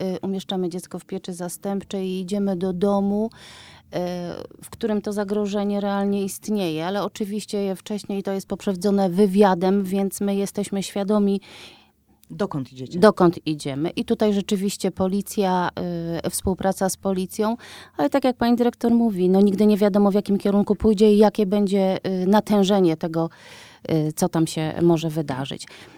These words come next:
Speaker 1: A u siebie w jednostce też mamy w tej chwili przyciski. Będą, przepraszam, nie mamy jeszcze, ale już jesteśmy w trakcie zakładania, y, także jest to
Speaker 2: Mhm.
Speaker 1: też, y, forma. Do tej pory,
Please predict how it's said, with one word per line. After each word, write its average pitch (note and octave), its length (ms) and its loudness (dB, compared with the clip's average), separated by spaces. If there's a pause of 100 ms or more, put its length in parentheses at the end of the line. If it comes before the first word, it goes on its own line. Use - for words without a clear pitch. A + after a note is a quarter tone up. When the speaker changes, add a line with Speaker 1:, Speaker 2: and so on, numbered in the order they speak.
Speaker 1:
A - 100 2
u A#3+ 100 2
siebie A3+ 300 0
w G3+ 40 0
jednostce G3+ 460 0
też - 280 -2
mamy F3+ 240 2
w - 60 -10
tej E3 180 -2
chwili F3 280 -2
przyciski. - 580 -4
Będą, F3 440 6
przepraszam, F3 760 0 (120)
nie F3 200 8
mamy E3 340 8
jeszcze, D#3+ 400 0
ale D#3 280 -2
już D3 340 -4
jesteśmy D#3+ 420 -2
w - 40 -12
trakcie D#3 460 -6 (360)
zakładania, D3+ 880 -2 (320)
y, F3+ 60 -16 (200)
także G3 280 2
jest F#3+ 200 2
to F3 80 0
Speaker 2:
Mhm. D#3+ 80 0
Speaker 1:
też, E3 280 -2
y, E3 180 0
forma. E3+ 340 0 (260)
Do F3+ 140 6
tej C4 200 4
pory, D3+ 480 2